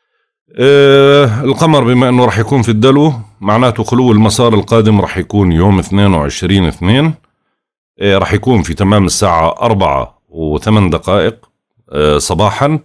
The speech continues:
وراح يستمر لليوم الثاني للساعة ستة وسبعة وثلاثين دقيقة صباحًا، يعني ما يقارب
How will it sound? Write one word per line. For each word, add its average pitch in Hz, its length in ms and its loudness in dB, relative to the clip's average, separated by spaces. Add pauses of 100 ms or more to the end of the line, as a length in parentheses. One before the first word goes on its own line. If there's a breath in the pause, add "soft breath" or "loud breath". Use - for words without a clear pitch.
(480 soft breath)
وراح 104 320 -2
يستمر 143 500 0
لليوم 123 640 2
الثاني 101 640 0 (840)
للساعة 95 460 -2
ستة 143 540 -4 (480)
وسبعة 80 640 -2
وثلاثين 95 540 0
دقيقة 117 520 -2
صباحًا، 101 600 -2 (120)
يعني 117 380 0
ما 123 400 2
يقارب 98 640 0